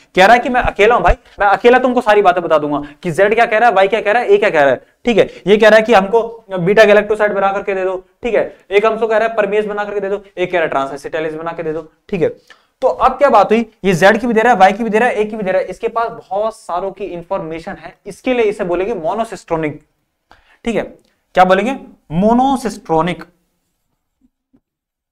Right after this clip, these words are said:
monocystronic,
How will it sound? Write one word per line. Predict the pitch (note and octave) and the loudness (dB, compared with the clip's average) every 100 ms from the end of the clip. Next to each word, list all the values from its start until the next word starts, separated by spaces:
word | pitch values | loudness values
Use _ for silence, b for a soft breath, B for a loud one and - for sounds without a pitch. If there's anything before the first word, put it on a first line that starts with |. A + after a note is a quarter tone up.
| _ _ _ _ _ _ - | _ _ _ _ _ _ -14
monocystronic, | C3 D3 D#3+ E3+ F3 F3+ - _ _ _ _ _ _ _ _ _ _ _ _ _ _ _ _ _ _ _ _ - - F#3+ - _ _ _ _ - D3+ C#3 C3 D3 F#3 F#3 - - | -6 -4 -2 -4 -8 -12 -18 _ _ _ _ _ _ _ _ _ _ _ _ _ _ _ _ _ _ _ _ -14 -10 -10 -12 _ _ _ _ -8 -6 -4 -6 -8 -8 -12 -20 -20